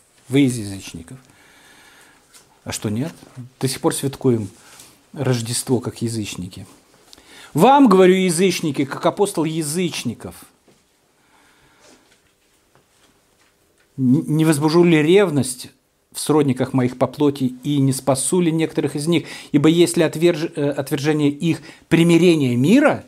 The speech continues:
то есть нас, язычников, с Богом. Девятнадцатый стих. «Скажешь, ветви отломились, чтобы мне привиться».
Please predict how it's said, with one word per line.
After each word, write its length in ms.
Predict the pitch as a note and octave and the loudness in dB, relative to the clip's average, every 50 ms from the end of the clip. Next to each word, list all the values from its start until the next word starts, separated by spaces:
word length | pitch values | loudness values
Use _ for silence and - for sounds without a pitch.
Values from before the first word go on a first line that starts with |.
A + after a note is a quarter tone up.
| _ _ | _ _
то 100 | - A2 | -12 -12
есть 220 | G2+ - - - | -12 -12 -12 -12
нас, 260 | A#2 C#3+ G3 G3 - | -10 -10 -10 -10 -12
язычников, 600 | - G2 G#2 C3 E3+ F3+ - - B2+ B2 - - - _ _ _ | -14 -16 -14 -14 -16 -16 -16 -16 -16 -16 -18 -20 -20 _ _ _
с 140 | - A#2+ A#2 | -16 -14 -12
Богом. 340 | A#2 B2 A2+ G2+ F2 E2 E2+ E2+ _ _ _ _ _ _ _ _ _ _ _ _ _ _ _ _ _ _ _ _ _ _ _ _ _ _ _ _ _ _ _ _ _ _ _ - | -10 -8 -10 -10 -10 -14 -20 -20 _ _ _ _ _ _ _ _ _ _ _ _ _ _ _ _ _ _ _ _ _ _ _ _ _ _ _ _ _ _ _ _ _ _ _ -2
Девятнадцатый 560 | B2+ C3+ C3+ C3+ A3+ A#3 A3+ - - - C3 | 0 2 2 4 2 2 0 0 -4 -8 -8
стих. 220 | - - - B2 - - - - | -4 -2 -2 -2 -2 -6 -16 -8
«Скажешь, 440 | - - - - G#3+ A3+ G3+ - - | -6 -4 0 2 2 2 2 2 0
ветви 400 | E3+ E3+ A#3 C4+ C4 B3 G#3 G#3 | 2 2 4 2 2 2 2 2
отломились, 800 | G#3 - - F3 - F3+ F3 F3 F#3 A3 C4 C4+ C#4 C#4 C4+ - - _ _ | 2 2 0 -4 -2 0 0 0 0 0 0 0 0 -2 -4 -6 -12 _ _
чтобы 560 | - - - - F#3+ F3+ E3 F3+ E3 C#3+ - - - | -12 -12 -4 -2 -2 0 2 0 0 0 -2 -6 -6
мне 400 | C#3 D3+ D#3+ D#3+ F3 G3 A3 A3+ | -4 -2 0 0 2 2 0 0
привиться». 800 | A3+ G#3+ G3+ G3+ G3+ F#3+ G#3 A3 G3 - - - - A#2+ G2 E2 | 0 -2 -2 -2 -2 -2 -4 -6 -6 -6 -8 -10 -10 -10 -12 -16